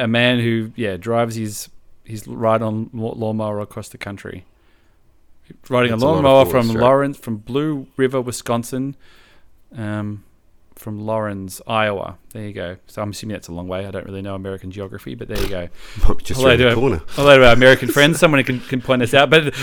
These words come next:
Speaker 1: there is a great shot of him, of Grandpa Big just driving down the road. He's backing up the traffic, basically.
Speaker 2: Yeah, there's about five cars behind him. I
Speaker 1: Yeah.
Speaker 2: didn't, I didn't look to see if there were any,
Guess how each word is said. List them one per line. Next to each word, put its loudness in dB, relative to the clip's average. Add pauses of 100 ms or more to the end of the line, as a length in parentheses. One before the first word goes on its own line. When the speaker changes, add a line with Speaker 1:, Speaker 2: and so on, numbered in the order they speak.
Speaker 1:
there 6
is 8
a 4
great 6
shot 4
of 2
him, 0 (120)
of 4
Grandpa 6
Big 0
just -6
driving 4
down 2
the -2
road. 2
He's -2
backing -2
up -8
the -12
traffic, -8
basically. -12 (260)
Speaker 2:
Yeah, -8
there's -8
about -6
five -4
cars -8
behind -10
him. -12
I -8
Speaker 1:
Yeah. -8
Speaker 2:
didn't, -4 (360)
I -12
didn't -10
look -6
to -16
see -6
if -10
there -6
were -8
any, -8